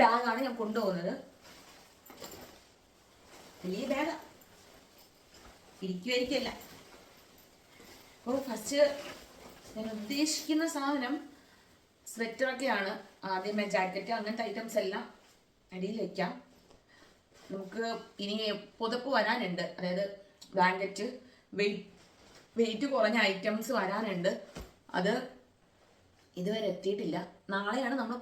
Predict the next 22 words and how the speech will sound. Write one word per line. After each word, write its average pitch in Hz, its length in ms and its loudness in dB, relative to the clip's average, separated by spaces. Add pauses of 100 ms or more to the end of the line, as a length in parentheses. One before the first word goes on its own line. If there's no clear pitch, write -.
പോകുന്നത്. 208 420 4 (720)
നാളെ 180 280 0
രാവിലെയെങ്കിലും 214 580 2 (380)
വന്നു 185 280 -2
കഴിഞ്ഞാൽ 226 300 0
രക്ഷപ്പെട്ടു, 175 400 -8 (180)
ഇല്ലെങ്കിൽ 226 360 -2 (1040)
ഇവിടെ 214 260 4
യൂസ് 214 180 -4
ചെയ്യുന്ന 226 220 -2
തന്നെ 196 200 -2
കഴുകി 208 260 4 (120)
already 214 400 2
ഇട്ടിട്ടുണ്ട് 175 460 -2
അമ്മ. 175 120 -2 (880)
അമ്മയാണ് 202 380 -2
കഴുകിയത്, 262 320 2 (360)
അമ്മ 220 100 -2 (340)
വെച്ചിരിക്കുകയാണ്. 247 480 -2 (1200)
അതുകൊണ്ടോ 233 380 4 (800)
എനിക്ക് 185 260 -2
നല്ല 190 160 2